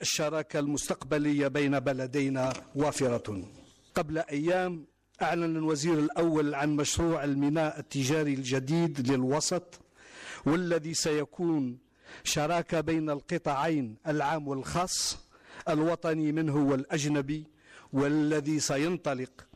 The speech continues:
في الأشغال خلال ألفين وستة عشر. من خلال مشاريع كهذه يمكن لبلدينا أن يذهب سويا نحو الأسواق الإفريقية أولا، وأيضا كل أسواق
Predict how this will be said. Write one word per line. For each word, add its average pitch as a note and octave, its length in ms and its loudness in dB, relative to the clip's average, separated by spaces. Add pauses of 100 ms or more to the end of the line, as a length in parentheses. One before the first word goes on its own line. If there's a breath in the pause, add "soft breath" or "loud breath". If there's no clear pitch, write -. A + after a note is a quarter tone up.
في E3 100 0
الأشغال C#3 600 -2
خلال C3+ 440 0
ألفين B2+ 300 -2
وستة B2 380 -2
عشر. - 300 -10 (200)
من D#3+ 340 2 (140)
خلال F3+ 460 0
مشاريع E3+ 500 0
كهذه C#3+ 760 -2 (480 loud breath)
يمكن E3+ 640 0 (240)
لبلدينا C#3+ 920 2 (440 loud breath)
أن C#3+ 160 0
يذهب D#3 380 0
سويا C#3+ 640 -2 (320 loud breath)
نحو D#3+ 320 0
الأسواق D#3 840 -2 (100)
الإفريقية D#3+ 840 0
أولا، F3+ 500 0 (600 loud breath)
وأيضا D#3 600 0
كل G3+ 300 -2
أسواق D#3 560 -2